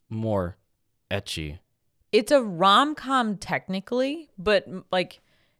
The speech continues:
Speaker 2: I don't know, like, it's not, it's not like, "Ha ha, bust out laughing" funny.
Speaker 1: Mm-hmm.
Speaker 2: It's just funny in service of the romance and in
Speaker 1: Yeah.
Speaker 2: service of the elements of, like, cosplay and, like, character development and stuff.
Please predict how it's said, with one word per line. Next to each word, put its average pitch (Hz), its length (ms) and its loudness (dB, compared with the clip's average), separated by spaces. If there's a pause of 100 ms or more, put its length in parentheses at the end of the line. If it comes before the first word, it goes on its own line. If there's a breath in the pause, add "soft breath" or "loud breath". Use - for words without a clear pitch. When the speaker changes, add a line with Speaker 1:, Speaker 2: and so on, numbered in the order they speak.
(240)
Speaker 2:
I 214 60 -10
don't 220 100 -6
know, 190 60 0
like, 160 160 -2
it's 185 240 -6
not, 196 480 2 (600)
it's - 200 -18
not 202 160 -6
like, 165 200 -6 (120)
"Ha 185 380 6
ha, 175 280 8
bust 160 380 -2
out 147 180 2
laughing" 139 400 0
funny. 127 340 -2
Speaker 1:
Mm-hmm. 101 220 -2 (320 soft breath)
Speaker 2:
It's 185 200 -2
just - 320 -4 (440)
funny 180 680 -2 (140)
in 175 160 -6
service 170 460 -2
of 151 140 -4
the 139 80 -10
romance 135 580 -8 (140)
and 185 180 0
in 185 120 -2
Speaker 1:
Yeah. 196 80 0
Speaker 2:
service 165 340 2
of 151 420 -2
the 135 400 -12 (300)
elements 147 380 -4
of, 135 60 -8
like, 131 160 -4
cosplay 127 460 -6
and, 127 80 -8
like, - 120 -16
character - 280 -10
development - 400 -10
and - 100 -16
stuff. - 240 -10